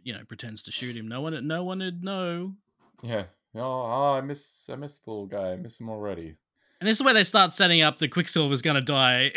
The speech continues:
Speaker 1: <laughs> because he, he runs out and he gets shot in the arm. Someone shoots him in the arm. And it's
Speaker 2: Yeah,
Speaker 1: like,
Speaker 2: that's
Speaker 1: What the
Speaker 2: friendly fire too. <laughs>
Speaker 1: Yeah. It's like, what the f-, <laughs> why, why are you
Speaker 2: Yeah.
Speaker 1: getting shot?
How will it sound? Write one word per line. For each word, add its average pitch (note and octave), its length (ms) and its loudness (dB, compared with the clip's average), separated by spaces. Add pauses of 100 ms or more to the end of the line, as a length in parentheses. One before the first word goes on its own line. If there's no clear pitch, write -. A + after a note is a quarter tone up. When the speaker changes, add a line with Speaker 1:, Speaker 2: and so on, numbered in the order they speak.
(120)
Speaker 1:
<laughs> G#3+ 160 -2
because G3+ 540 4 (840)
he, - 340 0
he A3+ 140 2
runs A#3 280 4
out A3 180 6
and F#3+ 100 0
he F#3 60 4
gets F#3+ 200 2
shot - 460 2
in F3+ 100 0
the D#3+ 160 6
arm. D#3+ 440 2 (680)
Someone F3 220 -2
shoots - 300 0
him E3 80 0
in D3 80 0
the C3 140 4
arm. D3+ 300 0
And C#3+ 80 -6
it's C#3 120 -6
Speaker 2:
Yeah, D#3+ 160 8
Speaker 1:
like, B2 80 2
Speaker 2:
that's D#3+ 180 8
Speaker 1:
What A#3 60 -2
the - 40 -14
Speaker 2:
friendly C#3 300 4
fire B2+ 380 6
too. C3 400 2
<laughs> - 40 -14 (320)
Speaker 1:
Yeah. G#3 380 4
It's F#3+ 540 -8 (100)
like, G#3 120 -14
what A#3 140 -14
the D#4 80 -6
f-, - 380 -14 (500)
<laughs> B5+ 220 -14
why, F3 460 -4 (120)
why - 180 4
are D#4+ 40 4
you - 120 8
Speaker 2:
Yeah. G#3+ 120 0
Speaker 1:
getting G#3+ 240 2
shot? - 540 2